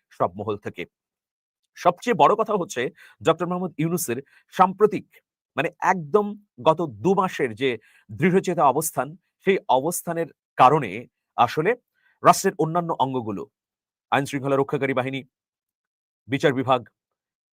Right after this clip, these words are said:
সামরিক বিভাগ, সব বিভাগগুলো কিন্তু এখন একটি প্রান্তে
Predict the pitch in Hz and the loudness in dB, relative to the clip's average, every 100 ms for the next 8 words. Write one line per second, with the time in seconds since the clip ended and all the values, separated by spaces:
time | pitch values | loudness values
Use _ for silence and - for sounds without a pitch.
0 | _ _ _ 139 143 120 123 131 123 _ | _ _ _ 2 2 -2 -2 -2 -4 _
1 | _ _ _ - 254 139 185 175 156 156 | _ _ _ 4 4 4 0 2 2 -2
2 | 160 147 143 262 262 131 - 208 254 _ | -2 -4 -6 -8 -6 -6 -4 -6 -8 _
3 | _ 147 - 156 147 127 131 135 - | _ -6 -4 -6 0 0 0 -6 -6